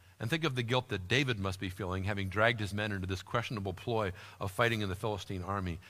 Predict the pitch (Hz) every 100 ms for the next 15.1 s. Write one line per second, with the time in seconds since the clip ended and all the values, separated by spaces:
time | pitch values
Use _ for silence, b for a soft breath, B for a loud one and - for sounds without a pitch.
0 | B 104 98 95 95 - 98 90 - 85
1 | 80 78 76 - 67 76 _ _ _ _
2 | _ _ _ _ _ _ _ _ _ -
3 | - B 117 127 131 127 123 117 120 -
4 | 98 104 95 95 95 104 101 - - _
5 | _ _ _ _ _ _ _ _ _ _
6 | _ - - _ 113 113 113 101 90 101
7 | - 92 92 85 101 160 - 127 - 131
8 | 147 98 98 - 117 - 180 127 - 123
9 | 117 127 113 104 104 117 101 90 92 95
10 | 95 104 - B B - 131 131 123 117
11 | - 170 208 - 143 131 127 120 131 147
12 | 151 120 147 147 135 131 127 120 131 127
13 | 117 - 101 - 123 131 131 127 113 104
14 | 92 92 117 123 120 107 101 98 107 123